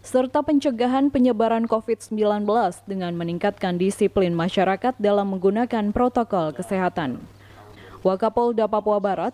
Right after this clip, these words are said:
Brigjen Pol Patrick Renwarin, dalam arahannya mengingatkan kepada seluruh anggota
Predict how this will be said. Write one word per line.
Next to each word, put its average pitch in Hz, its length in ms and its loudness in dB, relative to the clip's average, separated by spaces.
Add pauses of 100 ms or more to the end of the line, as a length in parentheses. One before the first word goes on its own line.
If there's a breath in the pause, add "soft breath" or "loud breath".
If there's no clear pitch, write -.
Brigjen 190 480 -2
Pol 175 240 0
Patrick 220 560 -2
Renwarin, 214 800 0
dalam 196 320 2
arahannya 226 560 2
mengingatkan 170 880 -2 (240 loud breath)
kepada 170 320 0
seluruh 185 400 2
anggota 196 720 0